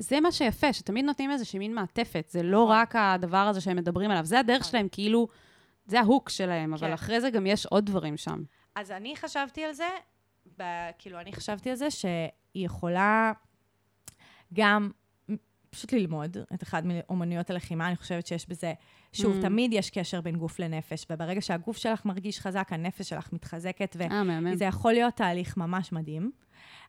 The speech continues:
Speaker 2: הדבר השני, זה שיכול להיות, וזה יותר, יש, יש כל מיני תכנו-, תוכניות מנטורינג, אבל once את שם, ואת עוברת את זה, ואז את פוגשת, אה,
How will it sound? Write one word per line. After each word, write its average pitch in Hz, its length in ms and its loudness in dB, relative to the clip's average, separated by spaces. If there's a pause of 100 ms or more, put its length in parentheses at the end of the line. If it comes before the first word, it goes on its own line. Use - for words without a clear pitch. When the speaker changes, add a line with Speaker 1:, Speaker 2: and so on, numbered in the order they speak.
Speaker 2:
הדבר 185 260 0
השני, 269 600 2 (220)
זה 196 180 -8
שיכול - 920 -4
להיות, 269 240 0
וזה 190 340 -4
יותר, 220 400 2
יש, - 240 -6 (280)
יש 285 120 0
כל 254 160 2
מיני 262 160 2
תכנו-, 185 300 -4 (160)
תוכניות 190 460 -2
מנטורינג, 165 540 -4 (480)
אבל 190 240 2 (300)
once 285 340 6
את 262 120 -4
שם, 202 320 2
ואת 175 200 -2
עוברת 214 400 0
את 165 80 -6
זה, 156 180 -6
ואז 202 200 0
את 240 100 -6
פוגשת, 214 680 -4 (640)
אה, - 40 0